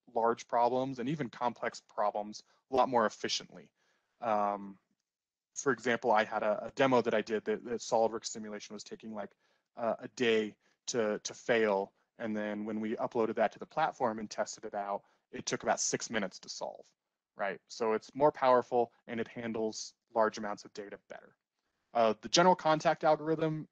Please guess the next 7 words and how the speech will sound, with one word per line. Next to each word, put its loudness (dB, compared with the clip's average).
is -4
probably 0
the -12
star -2
feature -12
here. -16
Uh, 2